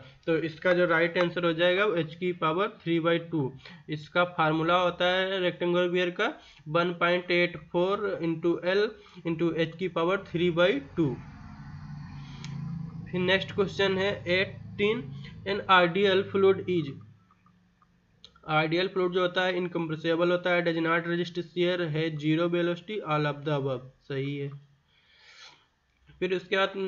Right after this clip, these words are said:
नेक्स्ट क्वेश्चन है नाइनटीन, Reynolds number is a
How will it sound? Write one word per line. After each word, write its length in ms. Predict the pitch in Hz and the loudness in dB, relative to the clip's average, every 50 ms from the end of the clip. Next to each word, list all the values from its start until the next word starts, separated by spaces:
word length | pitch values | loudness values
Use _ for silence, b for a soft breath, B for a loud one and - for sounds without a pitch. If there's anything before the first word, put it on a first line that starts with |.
| 180 170 160 170 | -4 -4 -2 -2
नेक्स्ट 340 | 170 170 175 190 180 175 - | 0 2 2 2 0 -2 -4
क्वेश्चन 380 | - 185 170 - 190 185 180 | -4 -4 -2 -2 -2 0 0
है 120 | 180 185 190 | 2 0 0
नाइनटीन, 580 | 190 185 180 170 165 160 - 180 175 185 220 - B B B B B B | 2 2 2 2 0 0 0 0 0 0 -2 -6 B B B B B B
Reynolds 420 | 180 180 185 185 196 214 233 208 208 202 | 2 2 4 4 4 2 2 0 0 0
number 260 | 202 190 196 208 214 214 202 - 196 | 2 2 4 4 4 4 2 0 0
is 260 | 208 208 190 175 185 | -2 -2 -2 0 2
a 140 | 185 185 190 | 2 4 4